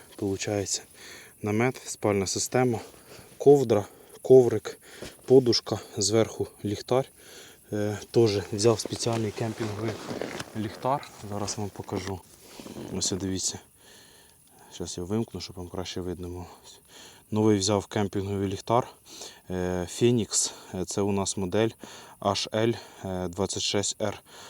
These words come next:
Pro. Е, коротше, в чому його фішка? Вішаєте зверху, тут є магніт. Е, з цю сторону, дивіться, режим просто обичного ліхтаря,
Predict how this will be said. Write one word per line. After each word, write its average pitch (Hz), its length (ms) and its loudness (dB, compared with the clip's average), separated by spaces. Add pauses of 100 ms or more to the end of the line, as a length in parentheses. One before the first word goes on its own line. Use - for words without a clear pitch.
(240)
Pro. 92 260 2 (280)
Е, 95 120 -4
коротше, 107 400 0 (460)
в - 40 -8
чому 120 140 6
його 110 100 2
фішка? 95 400 -4 (160)
Вішаєте 107 460 0
зверху, 110 560 2
тут - 180 -2
є 107 60 2 (100)
магніт. 110 420 -2 (720)
Е, 95 380 0 (420)
з - 140 -2
цю 120 160 2
сторону, 98 540 2 (240)
дивіться, 98 560 -2
режим 98 320 2
просто 101 320 -2
обичного 98 380 -2
ліхтаря, 107 580 2